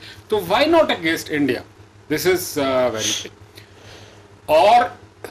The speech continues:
मैं ये कहूँगा कि सैयद अली गिलानी एक, अ, रूह थे वो उस हुर्रियत movement की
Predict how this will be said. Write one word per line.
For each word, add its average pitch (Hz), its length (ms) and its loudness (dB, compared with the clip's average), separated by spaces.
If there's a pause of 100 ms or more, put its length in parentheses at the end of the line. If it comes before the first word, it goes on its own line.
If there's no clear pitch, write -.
(460)
मैं 151 140 2
ये 208 220 2
कहूँगा 139 560 0
कि 143 500 -2 (180)
सैयद 139 260 -4
अली 165 280 0
गिलानी 127 680 -2 (640)
एक, 131 400 -6
अ, 120 720 0
रूह 196 200 0
थे 160 360 -2
वो 143 220 -8
उस - 440 -4
हुर्रियत 135 840 -4
movement 139 600 -2
की 139 280 -6